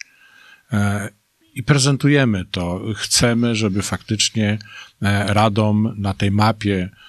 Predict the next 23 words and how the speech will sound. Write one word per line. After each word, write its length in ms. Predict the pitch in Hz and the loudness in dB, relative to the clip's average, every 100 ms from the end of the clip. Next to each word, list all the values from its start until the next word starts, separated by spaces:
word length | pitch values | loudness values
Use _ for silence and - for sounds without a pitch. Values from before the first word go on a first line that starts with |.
| - | -12
kulturalnej 680 | - 113 104 104 104 104 104 | -2 0 2 2 2 2 0
był 380 | 92 98 98 101 - - - | 0 0 0 -2 -8 -20 -8
wyróżniającą 880 | 104 113 107 98 101 117 113 - 98 | 0 0 0 0 0 0 0 0 0
się, 340 | - 98 95 95 101 | 0 0 0 -2 -4
e, 240 | 104 104 - | -4 -4 -2
r-, 160 | 147 156 | -4 -4
jak 120 | 139 | 0
Radom, 540 | 147 151 117 92 90 117 | 2 4 2 -2 -4 -6
bo, 480 | 113 110 104 104 104 - - - - | -2 0 0 0 -4 -14 -20 -18 -4
e, 320 | 107 107 104 98 | -2 0 0 0
to, 140 | 120 | 0
że 160 | 107 110 | 2 2
my 140 | 107 | 2
mamy 260 | 104 107 107 | 4 2 2
gdzieś 200 | 101 98 | 0 -2
w 60 | 101 | 2
nazwie 300 | 113 104 104 | 2 2 0
Mazowiecka, 880 | 101 98 107 - - - 101 98 95 104 | 0 0 0 -2 -2 0 0 0 -4 -2
e, 340 | 101 101 101 101 | -2 -2 -2 -2
Mazowieckie 960 | 101 101 101 113 95 - - 107 98 | 0 0 0 0 0 -4 -2 0 0
Centrum 380 | - 107 104 101 | 0 -2 -2 -6
Sztuki 280 | - 101 104 | -6 -4 -4
Współczesnej, 680 | - 104 107 - 113 113 | -4 -4 -2 0 0 -2